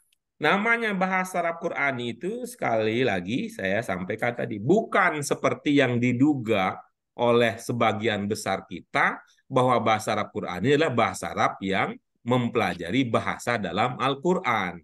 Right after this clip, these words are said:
Bukan itu saja. Gitu ya, bukan itu saja. Ada tiga hal tadi.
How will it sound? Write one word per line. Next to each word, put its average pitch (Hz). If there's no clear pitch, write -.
Bukan 90
itu 87
saja. 87
Gitu 71
ya, 92
bukan 90
itu 80
saja. 90
Ada 104
tiga 113
hal 101
tadi. 73